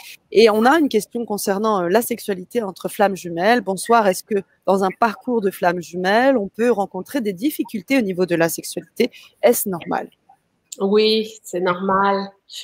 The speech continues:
Speaker 2: Il y a certains parcours où, euh, il y a des mémoires, en fait, il y a des choses à libérer, puis c'est comme, dans certains couples de flammes jumelles, la sexualité, au lieu d'être... Euh, d'être, euh, épanouissante et tout ça, ben, il y a comme le défi de relever,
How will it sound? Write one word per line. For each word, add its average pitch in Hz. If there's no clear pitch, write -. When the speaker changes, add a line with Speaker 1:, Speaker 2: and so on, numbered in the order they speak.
Speaker 2:
Il 190
y 208
a 214
certains 254
parcours 277
où, 247
euh, 190
il 196
y 208
a 208
des 202
mémoires, 226
en 202
fait, 226
il 214
y 196
a -
des 202
choses 254
à 214
libérer, 214
puis -
c'est 208
comme, 220
dans 214
certains 226
couples 269
de 233
flammes 214
jumelles, 202
la 202
sexualité, 196
au 233
lieu 208
d'être... 202
Euh, 185
d'être, 180
euh, 175
épanouissante 226
et 196
tout 202
ça, 277
ben, 220
il 202
y 202
a 202
comme 254
le 196
défi 262
de 220
relever, 220